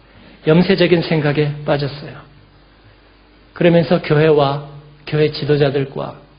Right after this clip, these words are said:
교회 모습에 대해서, 그 표면적인 모습에 대해서 절망하는 젊은 시절을 보냈습니다. 그러면서 염세적인 생각으로 이런 혼탁한 모습 속에서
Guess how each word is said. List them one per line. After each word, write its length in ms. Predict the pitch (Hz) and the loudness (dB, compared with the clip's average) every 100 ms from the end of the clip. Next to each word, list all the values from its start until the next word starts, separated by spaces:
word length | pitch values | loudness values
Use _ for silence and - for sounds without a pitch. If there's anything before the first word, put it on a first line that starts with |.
| _ _ _ _ | _ _ _ _
교회 240 | - 175 190 | 0 2 4
모습에 440 | 170 151 156 160 | 2 0 0 0
대해서, 540 | 135 120 117 - 131 - _ _ _ _ _ _ _ _ _ _ - | 0 -4 -8 -12 -14 -16 _ _ _ _ _ _ _ _ _ _ -8
그 140 | 165 | -6
표면적인 600 | - 220 254 254 226 202 | 0 4 6 6 4 4
모습에 380 | 175 147 160 156 | 2 0 2 0
대해서 440 | 131 127 - 139 139 - - - _ - _ - 123 | 0 -4 -8 -12 -14 -18 -20 -20 _ -20 _ -16 -10
절망하는 600 | - 147 156 151 151 147 | -2 0 0 0 -2 -4
젊은 300 | 143 147 147 | -2 -2 0
시절을 340 | 143 - 131 131 | -2 -4 -6 -6
보냈습니다. 720 | 123 120 - - - - - - _ _ _ _ _ - _ - - - - - - _ | -4 -4 -6 -12 -16 -18 -20 -20 _ _ _ _ _ -20 _ -20 -20 -20 -20 -20 -20 _
그러면서 400 | - 202 202 202 | 0 2 2 2
염세적인 540 | 180 180 190 170 170 170 | 2 2 2 2 2 0
생각으로 520 | 160 147 139 143 147 | -4 -4 -6 -6 -2
이런 220 | 160 180 | 0 2
혼탁한 640 | 190 247 233 - 214 190 | 2 0 0 0 0 0
모습 240 | 170 156 180 | 0 -2 -2
속에서 480 | 170 147 139 147 | -2 -2 -4 -6